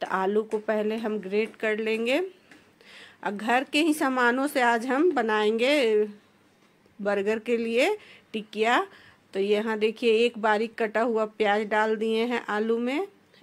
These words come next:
इसके बाद हम थोड़ा सा पिज़्ज़ा सीज-, सीजनिंग डालेंगे,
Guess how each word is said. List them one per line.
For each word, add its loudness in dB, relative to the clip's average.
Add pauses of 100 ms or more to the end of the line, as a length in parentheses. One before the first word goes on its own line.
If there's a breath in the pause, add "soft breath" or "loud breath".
(140)
इसके -8
बाद -4
हम -4 (600 loud breath)
थोड़ा 0
सा 0 (200)
पिज़्ज़ा -2
सीज-, -6
सीजनिंग -4
डालेंगे, 0